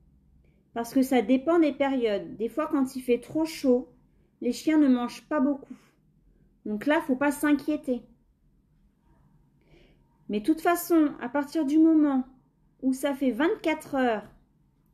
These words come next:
que votre chien n'a pas mangé, là, faut s'inquiéter. Voilà. Donc ça, déjà, c'est la première base.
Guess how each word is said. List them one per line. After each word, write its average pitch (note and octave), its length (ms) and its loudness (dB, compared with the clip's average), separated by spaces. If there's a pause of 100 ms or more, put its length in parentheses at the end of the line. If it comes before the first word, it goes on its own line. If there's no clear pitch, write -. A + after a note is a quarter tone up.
(100)
que B3 100 0
votre C4+ 200 2
chien C4+ 280 0
n'a G#3 120 -4
pas D4+ 200 0
mangé, C4 540 0 (1300)
là, C4 320 0 (420)
faut A#3+ 100 -8
s'inquiéter. A#3+ 540 -10 (1900)
Voilà. F#3 200 -10 (1000)
Donc G#3 120 -8
ça, C#4 160 2
déjà, C4+ 240 2
c'est C#4 120 -4
la G3 120 -2
première B3 340 -2
base. D#3+ 400 -12